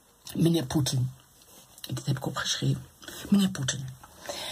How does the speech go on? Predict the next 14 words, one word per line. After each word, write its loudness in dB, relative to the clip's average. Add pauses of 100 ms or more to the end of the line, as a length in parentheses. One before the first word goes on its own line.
(160)
Namens 4
alle 2
moeders 4
van 0
zonen 4
en 2
dochters 0
aan 2
het -2
front. 2 (1300)
Stop 0
er 0
gewoon 0
mee. 4